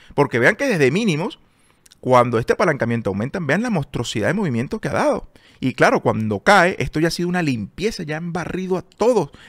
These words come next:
esto es una caída vertical, así como fue una subida loca, fue una caída, y, y el, y, o sea, todos los que están apalancados fueron quemados, tanto short, long, en ambos lados, o sea que, "No, David, todavía queda mucha sangre que ver", ¿cómo? Mira lo que está pasando.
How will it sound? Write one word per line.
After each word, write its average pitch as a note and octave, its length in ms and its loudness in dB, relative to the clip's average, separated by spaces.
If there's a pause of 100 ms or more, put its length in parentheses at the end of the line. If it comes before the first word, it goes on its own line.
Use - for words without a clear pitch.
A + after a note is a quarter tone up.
esto G3 300 4
es G3 100 -4
una G3 200 -4
caída F3+ 580 2 (400)
vertical, C#3 840 2
así A2+ 160 -4
como F3+ 200 2
fue D3 100 0
una D#3 160 2
subida C3 720 2
loca, D#3 400 2
fue E3+ 140 -4
una F#3+ 120 -4
caída, F3 380 0
y, - 180 -4 (100)
y C3 100 2
el, G#2+ 80 0
y, A2+ 280 -6 (380)
o B2 140 -2
sea, A#2+ 200 0 (160)
todos D#3+ 140 8
los G3 80 6
que F3 60 2
están E3+ 160 2
apalancados D#3 420 -2
fueron F3 180 -2
quemados, D3 340 2
tanto A2+ 300 -2
short, E3+ 220 -2
long, C4 400 0 (600)
en A#2+ 100 -4
ambos A#3 220 2
lados, D4 260 0
o F#3 60 0
sea C#3+ 160 2
que, C3 100 -4 (220)
"No, D#4 180 6
David, C#4 340 8
todavía B3+ 360 0
queda G4+ 180 6
mucha G4 240 6
sangre F#4+ 340 6
que G4+ 120 6
ver", D4 640 4
¿cómo? E3+ 520 6
Mira A#3+ 260 2
lo E3+ 120 0
que C#3+ 60 -4
está C3 180 -2
pasando. G#2+ 420 -8